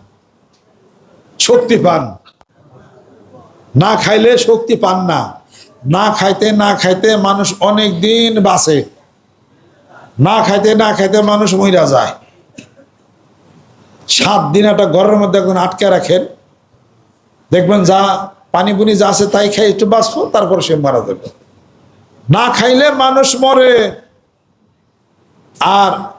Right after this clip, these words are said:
রুহের জগতের কথা, এই রিজিক যদি তুমি তোমার কলবকে না দাও, তোমার আত্মা মরে যাবে, তোমার কলব মারা যাবে। আল্লাহর জিকির যখন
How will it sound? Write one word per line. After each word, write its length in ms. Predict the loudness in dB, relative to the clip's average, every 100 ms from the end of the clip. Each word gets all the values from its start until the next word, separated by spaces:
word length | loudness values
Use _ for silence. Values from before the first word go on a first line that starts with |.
| _ -2
রুহের 360 | 0 2 2 2
জগতের 480 | 0 0 2 0 0
কথা, 680 | -2 -2 0 0 -2 -8 -16 _ _
এই 180 | 2 4
রিজিক 480 | 4 2 0 -2 -2
যদি 220 | -2 -2
তুমি 240 | -2 -2
তোমার 300 | -2 0 0
কলবকে 500 | -2 -2 -2 -2 -2
না 200 | 0 0
দাও, 260 | 0 0 0
তোমার 240 | -2 -2
আত্মা 480 | -4 -6 -6 -2 0
মরে 180 | 2 2
যাবে, 220 | 2 0
তোমার 240 | 0 -2 -2
কলব 340 | -2 -2 -2
মারা 200 | -2 -2
যাবে। 320 | -2 -6 -10 _ -12 -8 -8 -8 -16 -14 -12 -8 -8 -6 -6 -8 -10 -20 -20 -20 -20 _ -20 -20 -10 -2
আল্লাহর 340 | 2 2 2
জিকির 340 | 0 0 0
যখন 440 | 0 0 0 -2